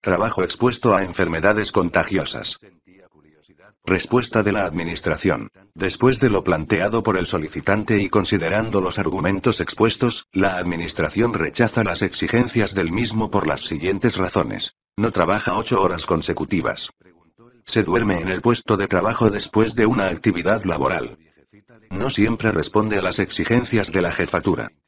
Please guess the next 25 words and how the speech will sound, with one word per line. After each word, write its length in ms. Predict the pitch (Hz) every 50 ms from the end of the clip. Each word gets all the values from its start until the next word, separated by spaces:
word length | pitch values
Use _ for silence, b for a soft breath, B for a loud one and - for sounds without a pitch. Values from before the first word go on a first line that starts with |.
| 78 _ _ 78 _ _ 87 80 92 101 -
No 200 | 92 98 123 135
siempre 480 | - 120 123 131 120 117 101 92 95
es 120 | 101 - -
fiel 260 | - 113 123 127 113
a 40 | 104
su 160 | - - -
puesto 380 | - 104 117 113 - - 107 95
de 80 | 98
trabajo, 500 | - - 69 69 90 101 101 - 107 101 - -
se 160 | - - 92
mete 320 | 87 101 - - 110 98
en 80 | - 87
otros 320 | 104 117 - 117 120 107
departamentos. 920 | 92 95 87 - 92 82 - - 80 90 82 65 62 - - - - - - _ _ - - - - _ _ _ - 95 _ _ - -
Descansa 640 | 95 85 101 - - - 113 120 117 - 110 98
mucho, 400 | 90 82 110 117 - 120 120 113 - -
antes 360 | 101 117 120 - 127 113 -
de 120 | - 92
tiempo. 440 | - 104 90 73 65 - 60 - - - _ _ - _ _ _ _ _ _ _ _ _ _ -
No 160 | 101 113 107
tiene 240 | - 127 120 117 98
iniciativa 640 | 92 87 87 82 - - 85 80 - 117 117 117 -
para 240 | - 110 95 92
que 120 | 87 92 85
trabaje, 480 | - 71 69 - 101 101 - 117 113